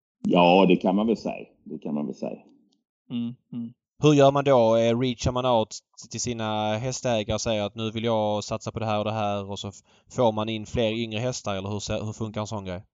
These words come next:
Speaker 1: Ja, det kan man väl säga. Eh, eh, lätt, lätt uttryckt så ser det ut ungefär på det sättet.
Speaker 2: O-,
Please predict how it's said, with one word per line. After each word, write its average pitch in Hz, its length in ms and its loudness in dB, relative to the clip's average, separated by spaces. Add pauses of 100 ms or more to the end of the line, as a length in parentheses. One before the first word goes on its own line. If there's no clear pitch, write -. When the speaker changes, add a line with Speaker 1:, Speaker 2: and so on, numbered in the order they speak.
(1500)
Speaker 1:
Ja, 110 120 6
det 131 100 4
kan 92 160 4
man 82 120 2
väl 78 100 -2
säga. 117 400 4 (200)
Eh, - 60 -2 (180)
eh, 85 280 -2
lätt, 117 360 2
lätt 107 300 2
uttryckt 107 440 0
så 104 120 -4
ser 101 180 2
det 95 60 4
ut 107 260 2
ungefär 92 260 4
på - 120 0
det 92 120 6
sättet. - 380 -2 (1300)
Speaker 2:
O-, - 60 -8